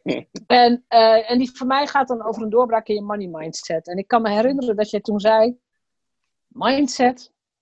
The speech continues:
Speaker 2: dat is iets voor de kleuterschool."
Speaker 1: Ja. <laughs>
Speaker 2: En ik, ik weet ook nog, weet je nog wat ik toen zei?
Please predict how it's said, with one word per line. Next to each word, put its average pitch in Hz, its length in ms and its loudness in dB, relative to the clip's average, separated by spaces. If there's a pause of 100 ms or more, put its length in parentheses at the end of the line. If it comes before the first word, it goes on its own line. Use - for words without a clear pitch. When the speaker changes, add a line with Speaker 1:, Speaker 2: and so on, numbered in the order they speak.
(500)
Speaker 2:
dat 208 260 -2
is 226 260 -2
iets 208 340 -8
voor 196 160 -2
de 175 80 -6
kleuterschool." 175 720 -2 (500)
Speaker 1:
Ja. 104 240 -6 (340)
<laughs> 123 120 -8 (480)
Speaker 2:
En 160 320 -4
ik, 208 200 -6
ik - 220 -10
weet 240 160 4
ook 247 60 4
nog, 233 460 -2 (120)
weet 247 200 -2
je 269 60 -8
nog 240 140 0
wat 254 140 -4
ik 285 140 -6
toen 294 160 -4
zei? 254 380 0